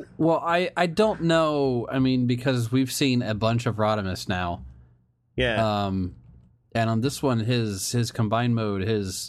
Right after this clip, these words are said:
Speaker 1: his grown-up mode face looks like it's seen some years. But, um, I don't remember that other one looking quite so stern. But I think that all of these, because of their gimmick, is going to have that sort of, like, sad limitation in one way or another.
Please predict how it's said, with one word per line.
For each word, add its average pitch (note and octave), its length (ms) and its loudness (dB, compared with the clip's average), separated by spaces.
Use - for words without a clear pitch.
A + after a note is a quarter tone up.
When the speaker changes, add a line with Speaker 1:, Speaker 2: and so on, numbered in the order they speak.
Speaker 1:
his G#2+ 180 -2
grown-up A#2+ 400 2
mode G#2 380 -4
face G#2+ 340 -2
looks A2 200 -2
like G2+ 160 -2
it's A2 180 -2
seen G2+ 280 -2
some F2+ 280 -4
years. F2+ 500 -6
But, G2+ 400 -2
um, F#2 500 -2
I G#2+ 60 -4
don't G#2+ 120 -2
remember G2+ 560 -4
that G#2+ 160 -2
other G#2 160 -2
one G2 160 -2
looking G2+ 300 -4
quite G2+ 260 -6
so G2 140 -8
stern. F#2 500 -6
But G#2+ 120 0
I G#2 80 0
think C#3+ 240 -2
that B2 140 0
all B2 280 0
of G#2 100 -2
these, G#2 220 -4
because B2+ 420 0
of A#2+ 120 -2
their G#2 140 0
gimmick, G2 360 -4
is G#2 180 -2
going G2 240 -4
to F#2 60 -4
have F2 560 -6
that F#2 220 -4
sort F#2 180 -6
of, F2 340 -10
like, F#2+ 460 -6
sad F#2+ 320 -2
limitation F#2 640 -4
in F2+ 160 -4
one F2+ 180 -4
way F2 100 -6
or E2 120 -6
another. D#2 360 -8